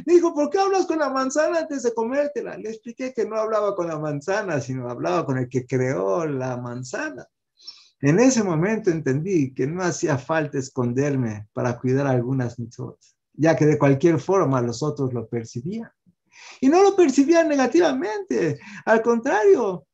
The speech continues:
ellos los inspiraba a respetarme más.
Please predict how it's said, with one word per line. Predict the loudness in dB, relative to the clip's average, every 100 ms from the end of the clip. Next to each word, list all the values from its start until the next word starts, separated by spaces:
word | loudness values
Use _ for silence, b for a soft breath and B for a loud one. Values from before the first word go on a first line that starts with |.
| _
ellos | -4 -4 -2 -4 -4
los | -4 -4
inspiraba | -6 -4 -4 -4 -4
a | -4
respetarme | -6 -8 -8 -6 -4 -4
más. | -4 -6 -10 -14 -20